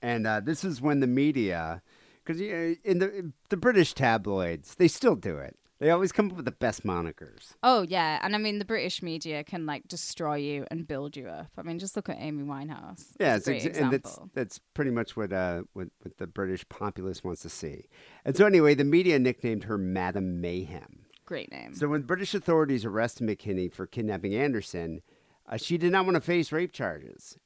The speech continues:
Speaker 1: And so when McKinney was out on bail waiting her trial, she just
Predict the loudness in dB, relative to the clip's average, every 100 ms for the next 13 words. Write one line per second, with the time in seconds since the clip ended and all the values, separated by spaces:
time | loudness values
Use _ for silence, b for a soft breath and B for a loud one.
0 | -6 -2 2 4 4 2 0 0 2 0
1 | -2 0 0 0 -2 -2 0 -2 -6 -4
2 | -2 0 -2 -4 -10 b b b b -6
3 | -2 0 -2 -4